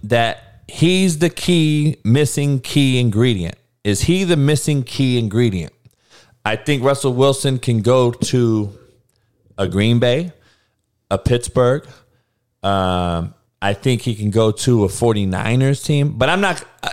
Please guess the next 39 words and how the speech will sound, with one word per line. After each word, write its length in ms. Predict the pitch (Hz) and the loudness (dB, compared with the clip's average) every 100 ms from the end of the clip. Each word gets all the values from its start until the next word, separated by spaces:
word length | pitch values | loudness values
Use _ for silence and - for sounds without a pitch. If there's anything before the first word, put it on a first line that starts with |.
| - - | -6 -4
I'm 140 | 180 | 0
not 160 | 202 180 | 0 0
gonna 160 | 160 | -2
just 240 | 139 143 - | -4 -4 2
throw 200 | 165 151 | 4 4
away 220 | 147 135 | 2 0
teams 400 | - 170 196 196 | -2 0 2 2
around. 320 | 214 220 220 - - - - | 2 2 0 -6 -20 -8 0
All 180 | 160 180 | 2 2
I'm 140 | 175 | 0
saying 320 | - 185 185 | 2 2 4
is 200 | 185 185 - | 2 2 0
I 180 | 147 170 | 0 0
think 300 | - 160 - | -2 -2 0
he 160 | 135 | -2
stays 460 | 104 - 143 170 185 | -2 0 2 2 0
in 100 | 180 | -2
Seattle 480 | - 202 202 202 - | 0 2 4 2 0
or 160 | 123 | 0
he 140 | 120 117 | 2 0
ends 220 | 135 131 | 0 0
up 180 | 127 117 | 0 -2
in 80 | 98 | -2
Pittsburgh 680 | - 151 - - 151 147 - _ | 0 -2 -2 0 0 0 -6 _
because 420 | 107 104 131 123 110 | -8 -2 0 2 0
of 120 | 85 | -2
the 100 | 82 | -8
fit, 720 | - - 208 - - - - - - - - | -8 -2 0 0 -6 -20 -20 -20 -20 -20 -4
because 460 | 117 - 147 135 120 | -4 0 2 2 2
of 200 | 113 98 | 0 2
where 280 | 120 117 | 2 2
he's 240 | 110 110 92 | 2 -2 0
going. 520 | 120 160 165 160 156 - - - _ _ - | 2 2 2 0 -2 -8 -20 -20 _ _ -6
Russell's 520 | 110 139 - 151 123 | -2 0 2 2 2
always 280 | 131 135 120 | 2 0 0
stayed 280 | 135 123 | 0 2
out 140 | 110 101 | 2 2
of 200 | 92 98 | 0 -2
his, 320 | 110 92 | -2 -2